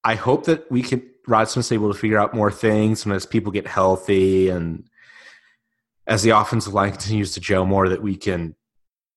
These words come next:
have a lot of these concerns go away. But right now, I'm coming out of this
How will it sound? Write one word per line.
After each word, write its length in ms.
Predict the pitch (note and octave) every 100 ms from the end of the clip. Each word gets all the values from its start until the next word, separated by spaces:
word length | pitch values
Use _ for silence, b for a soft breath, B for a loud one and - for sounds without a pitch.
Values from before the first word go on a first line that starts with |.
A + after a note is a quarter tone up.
| _ -
have 200 | B2 A2
a 40 |
lot 200 | G#2+ G#2
of 60 | G2+
these 100 | -
concerns 480 | G#2+ - G2+ F#2+
go 200 | - G2 F2
away. 500 | F2+ F#2 F#2+ G2+ A2
But 80 | B2
right 260 | B2 B2 B2+
now, 420 | A2+ A2 A2 A2 - - _ _ _ _ _ _ _ _ -
I'm 140 | A#2+
coming 240 | F3+ F#3
out 180 | C3+ C3+
of 60 | B2
this 300 | C#3 -